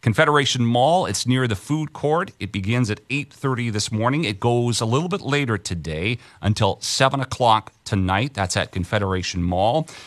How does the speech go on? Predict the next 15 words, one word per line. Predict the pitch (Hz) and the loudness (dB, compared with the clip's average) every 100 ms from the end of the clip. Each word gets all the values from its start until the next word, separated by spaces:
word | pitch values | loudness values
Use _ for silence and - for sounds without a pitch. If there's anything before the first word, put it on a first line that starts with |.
| - | -2
At | - 117 117 | 2 2 2
Lawson | 123 147 190 - 165 | 4 6 6 4 0
Heights | 131 117 - | 2 0 0
Mall, | 113 101 95 107 139 - 92 | 0 2 4 4 2 -4 -2
the | 110 | 0
west | 101 143 - - - | 4 4 2 -8 -4
end | 120 139 165 - | 0 2 2 2
of | 147 151 | 0 2
the | 151 | 0
mall, | 143 143 170 208 208 _ _ _ _ _ | 2 2 2 2 -4 _ _ _ _ _
nine | 98 110 123 135 139 143 - | 0 4 6 6 4 2 0
until | 107 107 110 104 | 0 2 0 0
seven | - - 113 113 | -2 0 2 0
o'clock | 104 - 95 87 - | -4 0 2 2 0
tonight. | 92 82 | -2 -2